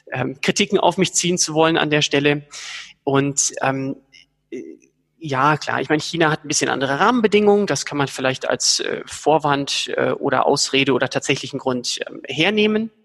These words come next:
Und, ähm, ein Trugschluss, den es aber häufig weg vom Flughafen, aber es gilt eben auch für das Flughafenthema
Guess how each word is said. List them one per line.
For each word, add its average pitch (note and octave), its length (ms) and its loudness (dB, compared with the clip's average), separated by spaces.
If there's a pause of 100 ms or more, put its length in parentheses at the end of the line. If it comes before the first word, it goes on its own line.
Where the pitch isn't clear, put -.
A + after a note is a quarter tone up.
(680)
Und, C#3+ 580 2
ähm, C#3 340 -2
ein C#3+ 180 -2
Trugschluss, - 520 2
den D#3 120 2
es D3 60 -2
aber C3+ 360 0
häufig D#3+ 420 2
weg C#3+ 140 0
vom B2+ 180 -2
Flughafen, D3+ 560 0
aber B2+ 80 0
es B2+ 120 -2
gilt C3 180 -4 (360)
eben - 200 -4
auch C#3+ 200 2
für - 100 -6
das D3 160 0
Flughafenthema C#3 760 -2